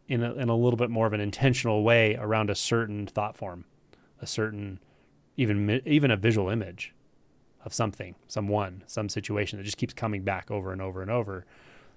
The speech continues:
You can, you can sort of apply this t-, to that as well. Keeping all of the openness, the open aperture, so that anything is allowed, any thought is noticed, but sort of dir-, uh, directing it initially to this,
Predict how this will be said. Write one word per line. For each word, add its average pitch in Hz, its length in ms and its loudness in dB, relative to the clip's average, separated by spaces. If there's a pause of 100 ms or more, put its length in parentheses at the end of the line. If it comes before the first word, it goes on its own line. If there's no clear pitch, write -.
You 110 100 0
can, 113 220 0
you 123 60 -6
can 123 120 2
sort 127 140 2
of 107 60 0
apply 113 360 2
this 107 240 -2
t-, - 260 -18
to 110 140 -2
that 104 240 -2
as 98 140 -8
well. 98 300 -4 (720)
Keeping 208 340 4
all 139 220 8
of 127 100 6
the 110 120 4
openness, 147 540 0
the 117 140 0
open 107 240 0
aperture, 123 640 0
so - 160 -2
that 104 160 0
anything 117 560 4 (200)
is 123 160 -2
allowed, 98 360 -2
any 123 200 2
thought 104 240 0
is 95 100 -8
noticed, 101 460 -6 (640)
but 110 260 2 (640)
sort 120 200 2
of 104 100 -2
dir-, 113 280 2
uh, 147 260 -8
directing 123 600 6
it 110 100 4
initially 110 480 2
to - 160 -6
this, 101 360 -4